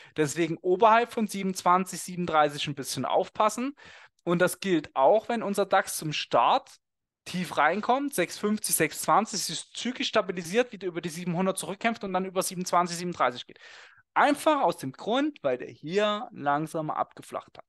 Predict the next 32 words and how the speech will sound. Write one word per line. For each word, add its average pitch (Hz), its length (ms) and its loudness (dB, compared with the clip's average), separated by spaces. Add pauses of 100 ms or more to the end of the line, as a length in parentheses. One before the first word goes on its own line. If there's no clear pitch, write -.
(500)
Das 139 160 -2
ist, 269 400 -2 (100)
das - 340 -2 (120)
kann 240 420 4
ein 185 220 0
Anzeichen 220 560 2
dafür 190 240 2
sein, 175 340 0
dass - 220 -12
momentan 240 960 0
temporär 196 840 0 (680)
erstmal 214 380 2
noch 240 120 0
etwas 214 320 0
mehr 196 180 0 (380)
Käuferinteresse 208 840 2
da 208 140 6
ist - 120 -2
wie 202 60 -16
Verkäuferinteresse. 139 800 -4
Verkäufer 147 420 2
sind 117 240 -8
da, 170 240 2 (560)
aber 170 180 -6
die 175 120 -10
Käufer 214 320 4
haben 202 260 4
mehr 202 180 2
Interesse, 190 440 2
sie 165 160 -10
haben 165 160 -6
mehr 175 340 2